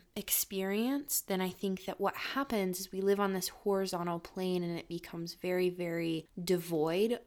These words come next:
of, I think we get stuck in the I,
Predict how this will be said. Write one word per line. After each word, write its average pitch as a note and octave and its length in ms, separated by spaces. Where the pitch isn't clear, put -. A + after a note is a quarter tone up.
of, E3 680
I A3 60
think A#3+ 180
we C4 100
get A#3 200
stuck - 440
in F3 120
the E3 180
I, C#3+ 440